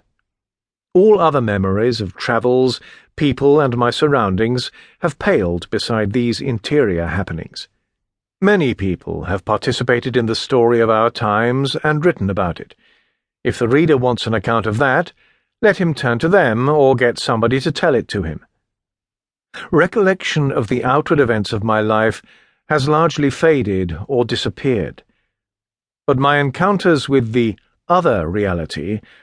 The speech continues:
my bouts with the unconscious, are indelibly engraved upon my memory. In that realm, there has always been wealth in abundance, and everything else has lost importance by comparison.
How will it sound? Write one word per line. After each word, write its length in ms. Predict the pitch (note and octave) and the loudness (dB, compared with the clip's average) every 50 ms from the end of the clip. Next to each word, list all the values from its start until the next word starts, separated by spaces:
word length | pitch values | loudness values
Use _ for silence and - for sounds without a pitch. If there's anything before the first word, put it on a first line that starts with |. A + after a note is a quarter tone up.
| _ _ _ - | _ _ _ -6
my 140 | - G#2 G#2 | -2 -2 -2
bouts 480 | G2 G2 A#2 C3 C#3 D3+ D3+ - - | 0 0 0 0 0 0 -2 -6 -6
with 120 | - B2+ A2 | -4 -4 -2
the 100 | B2+ C3 | -2 -2
unconscious, 840 | C3+ C3 C3+ C3 - - F#3 F3 - - F#2+ - - - - - _ _ _ _ _ _ _ _ _ - | 0 -2 -2 -2 -2 -2 -2 -2 -2 -6 -8 -8 -8 -10 -10 -12 _ _ _ _ _ _ _ _ _ -2
are 100 | C3 B2+ | 0 0
indelibly 600 | C#3 C#3 C3 B2 E3+ E3+ D#3 C3+ G#2 F#2+ G#2 A2 | 0 0 0 2 2 2 4 2 0 0 -2 -2
engraved 500 | A2+ A#2 A#2 A#2 B2 G#2+ F#2+ F#2+ F#2+ - | -2 -2 0 2 2 2 2 0 0 -2
upon 220 | B2+ - A2 G#2+ G#2+ | -4 -2 -2 -2 -2
my 140 | G#2+ G#2+ | 0 0
memory. 480 | A2+ A2+ A2+ G#2+ G2+ F#2 D#2 B1 - _ _ _ _ _ _ _ _ _ _ _ _ _ _ _ _ _ _ _ _ - | 0 0 0 0 0 -2 -4 -6 -10 _ _ _ _ _ _ _ _ _ _ _ _ _ _ _ _ _ _ _ _ 0
In 180 | - E3 E3+ F3 | 2 2 4 4
that 200 | F#3 G#3 A#3 - | 2 2 0 0
realm, 560 | B2+ B2 A2+ G2+ F2 D#2+ D#2+ F2 F#2 F#2 - _ _ _ _ _ _ | 0 0 0 0 0 -2 -4 -4 -4 -4 -6 _ _ _ _ _ _
there 160 | - C#3+ C3+ | 0 0 2
has 180 | C3 C#3+ C#3+ B2+ | 2 2 0 0
always 380 | E3 E3 E3 E3+ F3 D#3+ C#3 - | 0 0 2 2 2 2 2 0
been 320 | - C#3 C3 B2 A#2+ A2 | -2 -2 0 0 0 2
wealth 400 | A2+ C#3 D#3+ E3 D3+ - - - _ | 2 2 2 2 -2 -6 -16 -18 _
in 120 | - D#3 C#3 | -6 -2 -2
abundance, 800 | D3 C3 B2+ C#3+ C#3+ C3+ G#2+ F2+ E2 - - - - - - _ _ _ _ _ _ _ _ - | -2 0 0 0 0 0 -2 -4 -6 -10 -10 -14 -14 -14 -16 _ _ _ _ _ _ _ _ -6
and 80 | G#2+ G#2 | -2 0
everything 380 | A#2+ C#3 D#3+ D#3+ D3 D3+ D3+ F3 | 0 0 0 0 0 2 2 4
else 400 | F3+ D3+ B2+ C#3 C#3+ - - - _ _ _ _ _ _ | 4 4 2 0 -2 -4 -10 -14 _ _ _ _ _ _
has 200 | - D3+ C#3 - | -4 -4 -2 0
lost 300 | D3+ D3 C#3 C3+ - - | 2 2 2 0 -2 -4
importance 640 | D#3 D3+ C3+ - E3+ D#3+ C#3+ - - F2 E2 E2 - | -4 -4 -2 0 0 0 0 0 -2 -4 -4 -4 -2
by 160 | - G2+ F#2+ | -2 -2 -2
comparison. 720 | - - F#2 F#2 - A2+ A2+ A2+ G#2+ G2 - - B1+ - | -2 -4 -6 -4 -2 -2 0 0 -2 -2 -4 -8 -10 -14